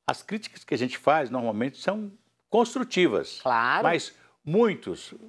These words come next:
Speaker 1: normalmente, o homem público, ele não gosta de receber nem crítica construtiva.
Speaker 2: Não.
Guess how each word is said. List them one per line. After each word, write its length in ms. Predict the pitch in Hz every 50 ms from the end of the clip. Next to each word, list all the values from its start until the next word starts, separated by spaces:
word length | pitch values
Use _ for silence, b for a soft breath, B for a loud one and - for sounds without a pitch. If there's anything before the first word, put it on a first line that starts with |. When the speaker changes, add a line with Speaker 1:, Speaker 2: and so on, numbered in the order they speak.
| 233 190
Speaker 1:
normalmente, 600 | 123 139 139 131 104 107 135 143 135 - - - - -
o 240 | 135 120 113 110
homem 240 | 107 117 127 117 104
público, 520 | 92 - - 160 156 113 95 - - 107 107
ele 60 | 123
não 100 | 156 143
gosta 240 | 107 131 139 - -
de 60 | 147
receber 360 | 135 123 - 120 98 113 123
nem 180 | 143 175 190 180 - _ _
crítica 300 | - 160 170 - - 160
construtiva. 840 | - - 175 175 - - - 185 - - - - - - - - -
Speaker 2:
Não. 240 | - 151 156 147 123